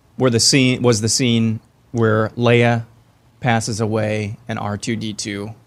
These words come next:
is by her bedside. And it's, it's stunning. And it, I mean, I, this is not my generation's, um,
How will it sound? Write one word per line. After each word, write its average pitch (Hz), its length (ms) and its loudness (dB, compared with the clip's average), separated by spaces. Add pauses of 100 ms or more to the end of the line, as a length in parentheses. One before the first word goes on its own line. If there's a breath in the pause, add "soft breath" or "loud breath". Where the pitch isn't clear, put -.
(100)
is 117 120 -2
by 104 240 -8
her 104 100 -10
bedside. 101 720 -6 (500 soft breath)
And 117 140 2
it's, - 340 -2 (140)
it's 151 200 4
stunning. 120 520 2
And 127 260 0
it, 151 260 -2
I 143 120 0
mean, 123 280 2 (280 loud breath)
I, 147 160 4
this 160 180 2
is 147 100 2
not 143 140 4
my 139 140 4
generation's, 127 1000 2
um, 123 400 2